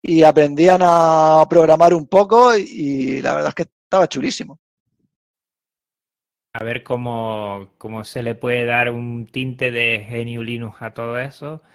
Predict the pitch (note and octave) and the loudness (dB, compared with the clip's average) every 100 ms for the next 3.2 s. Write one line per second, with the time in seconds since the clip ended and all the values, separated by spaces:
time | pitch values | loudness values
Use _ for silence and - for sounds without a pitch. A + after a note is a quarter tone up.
0 | _ _ _ - A2 A2 G#2+ G2 G2 - | _ _ _ -16 -14 -10 -10 -10 -14 -12
1 | B2+ C#3 D3 D3 A#2 G#2 G2 F#2+ _ G2+ | -10 -6 -6 -6 -8 -6 -8 -10 _ -20
2 | - A#2 A#2 A#2 B2 G#2+ A#2+ B2+ B2+ D#3 | -12 -10 -8 -10 -10 -10 -8 -8 -6 -8
3 | D3+ | -8